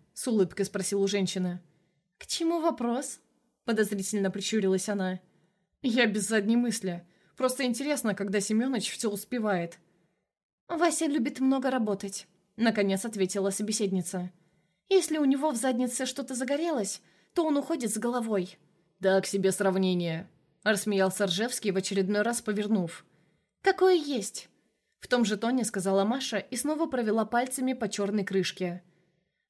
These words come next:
«Вот тебе и скучная продавщица», констатировала тень. «Кто бы мог подумать, что она имеет разряд по стрельбе? Хорошо, что у полковника нашлась лишняя винтовка». «Ага, весьма»,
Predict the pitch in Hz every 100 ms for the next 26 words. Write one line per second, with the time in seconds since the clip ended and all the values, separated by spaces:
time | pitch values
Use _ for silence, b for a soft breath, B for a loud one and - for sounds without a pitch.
0 | - 240 226 - 240 254 247 - 254 -
1 | 240 226 226 226 208 220 196 - 180 180
2 | - _ _ _ _ 220 214 - 196 202
3 | 196 190 196 202 208 180 175 - _ _
4 | _ _ - - 269 262 269 269 262 -
5 | 262 269 233 208 - - 226 - 233 233
6 | 233 233 233 233 226 226 226 226 220 233
7 | 226 233 240 220 214 180 190 b b b
8 | b - 220 220 262 247 277 262 254 254
9 | 247 220 226 220 226 220 208 208 214 190
10 | 220 214 233 226 220 190 - 180 175 -
11 | _ _ _ _ _ _ 269 240 214 208
12 | 202 202 202 180 180